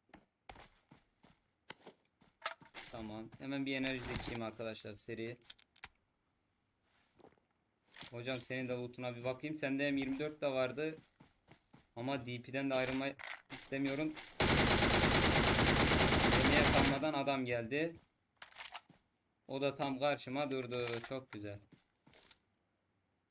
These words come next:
Seni de ben bir şöyle alayım istersen. Seni de bir alayım hocam.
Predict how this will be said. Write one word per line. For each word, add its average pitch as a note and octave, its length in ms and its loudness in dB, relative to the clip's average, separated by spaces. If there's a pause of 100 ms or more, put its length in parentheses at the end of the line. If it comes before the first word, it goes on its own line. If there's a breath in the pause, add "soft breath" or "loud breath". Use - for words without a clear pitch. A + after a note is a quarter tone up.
(140)
Seni - 1600 6
de D3 100 0
ben C#3+ 160 2
bir C3+ 60 -2
şöyle C#3 240 -2
alayım C3+ 280 0
istersen. B2 560 -6 (1700)
Seni C#3+ 260 -4
de C3 140 -2
bir B2+ 60 0
alayım A#2 300 0
hocam. A#2 280 -6